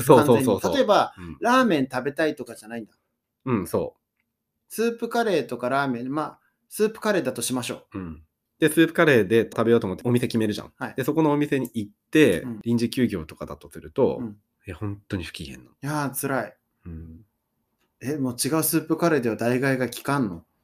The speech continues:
Speaker 1: いや、結局行くよ。
Speaker 2: 行くんだけど、
Speaker 1: 行くけど、うん、別にそこで機嫌が直ったりしない。
Speaker 2: しないんだ。
Speaker 1: うん。だって俺はそれ食べたかったんだし。
Speaker 2: それはさ、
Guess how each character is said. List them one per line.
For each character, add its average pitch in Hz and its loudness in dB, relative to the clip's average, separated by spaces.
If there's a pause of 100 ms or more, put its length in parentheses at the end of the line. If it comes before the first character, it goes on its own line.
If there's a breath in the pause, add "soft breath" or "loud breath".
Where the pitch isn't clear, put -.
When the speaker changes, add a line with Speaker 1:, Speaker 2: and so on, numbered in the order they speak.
(360)
Speaker 1:
い 147 6
や、 117 8 (180)
結 190 6
局 - 0
行 127 4
く 123 4
よ。 73 0
Speaker 2:
行 135 6
く - 6
ん - 10
だ - -
け 131 12
ど、 165 12
Speaker 1:
行 101 10
く - -6
け 123 2
ど、 117 6
う - 6
ん、 - -2
別 151 8
に 160 6
そ 151 2
こ 151 6
で 131 6
機 135 2
嫌 127 6
が 120 6
直 110 4
っ 123 2
た 101 -2
り 80 -4
し 85 -12
な 71 -14
い。 - -20
Speaker 2:
し 262 2
な 262 10
い 240 8
ん 165 8
だ。 110 2
Speaker 1:
う 110 -2
ん。 90 -2
だ 156 0
っ - -2
て 180 2
俺 143 8
は 147 6
そ 143 2
れ 123 4
食 127 0
べ 123 4
た 131 0
か 123 -4
っ - -8
た 92 -12
ん 78 -12
だ - -12
し。 - -8
Speaker 2:
そ 226 0
れ 247 4
は 262 4
さ、 143 4